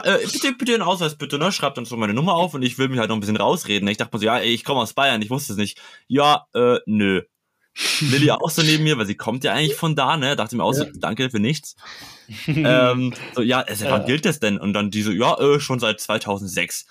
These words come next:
Speaker 1: <laughs> Ja.
Speaker 2: Bruder.
Speaker 1: Kein
Speaker 3: Und wie hat
Speaker 1: einziges
Speaker 3: sich
Speaker 1: Schild
Speaker 3: die
Speaker 1: gesehen.
Speaker 3: Situation dann aufgelöst?
Speaker 1: Ja,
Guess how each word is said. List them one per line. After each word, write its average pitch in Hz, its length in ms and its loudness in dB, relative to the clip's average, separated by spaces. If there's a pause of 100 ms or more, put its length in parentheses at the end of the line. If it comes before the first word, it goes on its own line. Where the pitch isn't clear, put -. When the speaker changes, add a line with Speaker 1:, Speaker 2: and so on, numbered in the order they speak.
(220)
Speaker 1:
<laughs> 539 1300 4 (760)
Ja. 95 240 4 (240)
Speaker 2:
Bruder. 262 920 6 (140)
Speaker 1:
Kein 269 240 -2 (140)
Speaker 3:
Und 190 140 2
wie 156 120 4
hat 175 80 4
Speaker 1:
einziges 160 100 0
Speaker 3:
sich 175 100 2
Speaker 1:
Schild 170 180 4
Speaker 3:
die 175 100 -4
Speaker 1:
gesehen. 156 240 2
Speaker 3:
Situation 151 260 0
dann 143 180 0
aufgelöst? 160 880 -4 (160)
Speaker 1:
Ja, 143 140 0